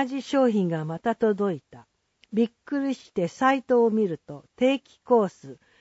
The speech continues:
二回目以降三十パーセントオフの五千八百八十円。いつでも好きな時に解約できますとあった。解約しようと何度も電話したが、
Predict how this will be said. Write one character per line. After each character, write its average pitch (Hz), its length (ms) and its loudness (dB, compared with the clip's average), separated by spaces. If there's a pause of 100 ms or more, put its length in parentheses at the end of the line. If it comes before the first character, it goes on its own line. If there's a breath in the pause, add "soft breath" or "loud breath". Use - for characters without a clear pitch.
(240)
二 226 200 2
回 285 340 2
目 240 320 4
以 226 180 0
降 143 440 -8
三 240 360 0
十 262 180 -4
パ 220 280 -8
ー 220 60 -6
セ 214 220 -2
ン 202 80 -4
ト 190 220 -2
オ 196 60 -2
フ 165 180 -10
の 135 220 -16 (420)
五 180 140 -4
千 262 320 0
八 180 220 -8 (200)
百 240 300 -2
八 208 360 -6
十 208 280 0
円。 123 180 -10 (720)
い 269 120 -2
つ - 120 -14
で 226 140 4
も 175 140 0
好 - 140 -10
き 285 160 -6
な 277 140 0
時 196 300 -2
に 156 140 -6
解 240 340 2
約 226 320 0
で 190 120 -2
き 202 200 -2
ま 185 200 -2
す - 260 -20 (200)
と 277 120 4
あ 214 120 4
っ - 80 -6 (260)
た。 131 140 -18 (580)
解 285 260 0
約 285 260 -2
し - 240 -10
よ 240 160 6
う 196 60 -4
と 175 220 -6
何 269 260 4
度 214 120 2
も 160 140 -4
電 196 260 -2
話 185 140 -6
し - 120 -20
た 175 160 -4
が、 156 180 -12